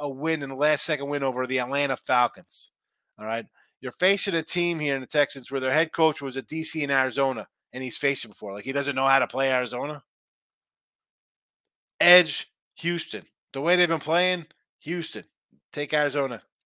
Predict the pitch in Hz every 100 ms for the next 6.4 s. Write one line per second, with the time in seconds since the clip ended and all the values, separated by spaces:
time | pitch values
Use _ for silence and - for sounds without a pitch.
0 | - 226 202 202 175 - - 175 170 165
1 | 151 123 - _ 139 151 151 139 104 92
2 | _ - - - - - - - 170 160
3 | - 101 117 156 160 180 185 180 170 175
4 | 170 - 165 98 135 139 - 160 156 170
5 | 160 147 180 202 196 - - _ - _
6 | _ _ -